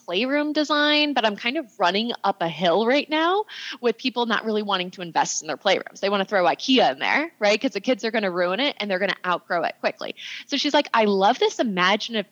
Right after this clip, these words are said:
play and holistic play, but I'm having a hard time breaking in. So I'm doing lower ticket, higher volume." And I said, "All right,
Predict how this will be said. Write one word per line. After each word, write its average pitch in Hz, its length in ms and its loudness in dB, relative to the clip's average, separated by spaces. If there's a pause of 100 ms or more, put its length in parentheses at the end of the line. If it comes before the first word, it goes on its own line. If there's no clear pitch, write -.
(120)
play 254 240 4
and 220 80 0
holistic 240 580 -2
play, 262 260 2
but 214 140 0
I'm 208 80 -4
having 269 240 -2
a 240 60 -4
hard 220 200 -2
time 170 160 -6
breaking - 360 -12
in. 277 280 4 (300)
So 254 100 0
I'm 214 140 2
doing 220 420 -2
lower 196 400 2
ticket, - 460 2 (220)
higher 170 460 0
volume." 73 520 -4 (500)
And 196 100 -2
I 190 40 2
said, 185 240 0 (320)
"All 185 100 4
right, 104 160 0